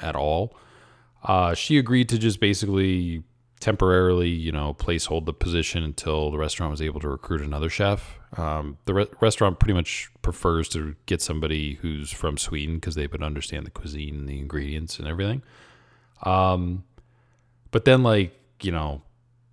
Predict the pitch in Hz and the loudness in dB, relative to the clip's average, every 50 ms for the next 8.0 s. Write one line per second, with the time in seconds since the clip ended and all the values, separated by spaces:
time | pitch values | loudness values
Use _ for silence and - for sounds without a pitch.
0 | _ _ _ _ _ _ - 110 107 107 113 98 - - 110 107 101 95 92 85 | _ _ _ _ _ _ 2 4 6 6 4 4 4 4 4 4 6 4 4 2
1 | - - - 101 92 90 - 101 92 87 85 80 78 87 80 - 98 98 98 90 | 2 2 2 2 2 2 2 2 2 2 2 0 -2 -4 -4 0 0 2 2 2
2 | 82 78 78 - - 104 - - 90 82 78 - 85 85 87 85 80 80 80 76 | 2 0 -2 -2 -2 -4 -2 -2 -2 -2 0 0 2 4 4 4 4 2 2 2
3 | 78 78 78 78 73 71 73 73 73 78 76 76 76 76 73 76 76 - - 87 | 0 0 0 0 0 0 -2 0 0 0 2 2 0 0 -2 -2 -2 -2 0 -2
4 | 82 - 80 76 76 78 - - 87 82 82 - - - 98 98 95 92 92 92 | -2 -2 -6 -6 -6 -6 -6 -6 -6 -6 -6 -4 0 2 4 6 6 6 6 6
5 | 92 92 90 - - _ - - - 82 80 78 80 78 78 76 73 73 69 - | 4 2 0 -2 -4 _ -10 -6 -4 -2 -2 0 0 0 -2 -2 -2 -4 -6 -8
6 | - - - - - 92 - 82 80 78 - - 87 82 78 76 71 - 78 80 | -12 -18 -12 -8 -8 -4 0 0 0 2 0 0 0 -2 -2 -2 -4 -6 -6 -6
7 | 76 71 71 - - - - 82 82 - - - 73 71 69 71 71 71 76 - | -6 -6 -8 -10 -10 -8 -8 -6 -6 -6 -6 -6 -8 -6 -6 -6 -8 -10 -10 -12